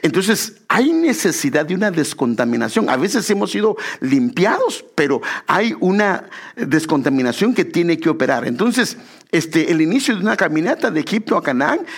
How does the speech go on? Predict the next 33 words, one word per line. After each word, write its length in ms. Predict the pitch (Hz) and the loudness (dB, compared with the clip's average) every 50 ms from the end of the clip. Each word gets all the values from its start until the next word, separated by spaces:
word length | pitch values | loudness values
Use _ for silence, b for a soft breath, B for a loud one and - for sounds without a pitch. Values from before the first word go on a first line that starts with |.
| B B | B B
es 360 | - 165 180 175 - 165 147 | 0 0 0 0 -4 -6 -2
de 200 | 139 165 151 139 | 0 0 2 2
descontaminación 1120 | 147 143 - - - 165 151 143 156 147 147 147 139 123 120 - - 240 294 453 403 B B B B B B B B | 2 0 0 0 0 0 0 0 0 0 2 2 0 0 0 0 0 0 0 0 -2 B B B B B B B B
de, 580 | - 131 143 147 135 131 127 127 123 117 - 101 | -2 0 2 2 4 4 4 2 2 0 -2 -4
de, 320 | - 127 135 131 127 107 - | -2 0 2 2 2 0 -2
de, 420 | 127 120 139 131 123 123 120 - - | -2 0 0 2 2 0 0 -2 0
en 160 | 151 139 160 | 0 0 2
este 160 | 160 165 165 | 2 0 0
caso, 320 | 151 175 175 170 - 165 | 0 0 0 0 0 0
de 140 | 127 123 120 | 0 0 0
las 160 | 117 123 - | 0 -2 -2
cosas 280 | - 151 147 147 139 - | -2 -2 0 0 -2 0
que 100 | - 147 | 0 -2
hay 40 | 139 | 0
dentro. 400 | 117 123 117 110 - 107 95 B B B B B B B | 0 0 -2 -2 -2 -4 -6 B B B B B B B
La 140 | - 143 127 | -2 -2 -2
cena, 400 | - - 220 262 311 302 294 240 | 0 2 2 2 4 2 2 2
la 160 | 175 165 165 | 2 0 0
Pascua, 500 | - 233 294 370 - - - 269 247 - | 0 0 0 0 -2 -2 -2 -2 0 2
es 260 | - 170 180 - - | 2 2 2 0 -2
previa 440 | - - - 214 240 269 247 240 233 | -6 -4 -2 -2 0 0 0 0 0
a 20 | 214 | 0
la 100 | 208 180 | 0 0
salida 520 | - 160 139 - 262 311 320 269 247 214 B B B B B B B | 0 0 0 2 2 2 2 0 -2 -4 B B B B B B B
de 220 | - - 143 156 135 | -4 0 2 2 4
la 140 | 143 143 | 4 2
orden 500 | 175 240 294 330 - 302 277 247 190 B B B B B B - | 4 2 2 2 2 0 0 0 -2 B B B B B B 0
que 160 | - 165 156 | 0 0 2
estuvi-, 300 | 160 - 165 147 170 - | 2 0 0 0 0 0
y 120 | - 185 160 | 2 0 2
fíjese 320 | 127 208 269 233 165 151 | 2 0 0 0 0 0
qué 100 | 143 135 | 0 0
tremendo. 420 | 107 131 147 175 175 151 120 104 | 0 0 2 2 2 0 -2 -4